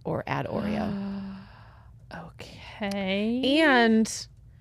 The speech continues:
Speaker 1: some goats that we didn't mention, which feels shocking. We're twenty minutes into an episode.
Speaker 2: Mm-hmm.
Speaker 1: Reese's.
Speaker 2: Of course. I mean, that was,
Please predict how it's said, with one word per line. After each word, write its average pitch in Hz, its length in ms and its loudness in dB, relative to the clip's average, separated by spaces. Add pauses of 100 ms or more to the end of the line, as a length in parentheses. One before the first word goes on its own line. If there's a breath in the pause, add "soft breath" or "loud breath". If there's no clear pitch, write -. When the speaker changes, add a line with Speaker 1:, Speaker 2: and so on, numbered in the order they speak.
(240 soft breath)
Speaker 1:
some 220 440 -2
goats 226 680 6
that 190 220 6
we 196 280 6
didn't 208 320 4
mention, 170 580 0 (460)
which - 500 -2
feels 202 280 4
shocking. 185 400 2
We're 180 120 2
twenty 190 280 0
minutes 180 280 0
into 180 240 0
an 165 220 -2
episode. 165 560 0 (120)
Speaker 2:
Mm-hmm. 233 340 -2
Speaker 1:
Reese's. 190 640 2 (480)
Speaker 2:
Of 269 160 6
course. 202 260 0
I 262 100 2
mean, 269 260 2
that 233 200 6
was, 208 180 2